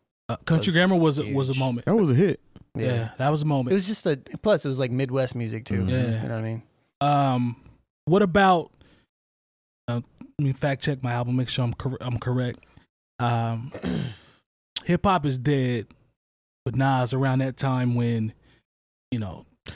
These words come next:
Speaker 1: Auto-Tune.
Speaker 3: not, that
Speaker 1: But I
Speaker 3: album did not.
Speaker 2: I didn't care about that.
Speaker 3: Nah.
Speaker 1: I'm talking about Bl-, Black Republicans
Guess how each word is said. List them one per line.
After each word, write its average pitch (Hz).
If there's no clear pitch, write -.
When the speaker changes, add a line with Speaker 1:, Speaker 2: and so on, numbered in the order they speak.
Speaker 1:
Auto-Tune. 170
Speaker 3:
not, 165
that 156
Speaker 1:
But 175
I 151
Speaker 3:
album 151
did 120
not. 120
Speaker 2:
I 139
didn't 107
care 98
about 92
that. 120
Speaker 3:
Nah. 98
Speaker 1:
I'm 240
talking 214
about 160
Bl-, 156
Black 151
Republicans 139